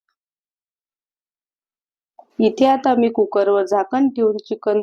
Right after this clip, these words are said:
पन्नास टक्के शिजवून घेणार आहे. बाकीचे पन्नास टक्के आपण नंतर शिजवणार आहोत.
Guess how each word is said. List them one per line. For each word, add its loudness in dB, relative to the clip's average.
पन्नास 0
टक्के -2
शिजवून 0
घेणार 0
आहे. 2
बाकीचे -2
पन्नास -2
टक्के -4
आपण -2
नंतर 2
शिजवणार 0
आहोत. 0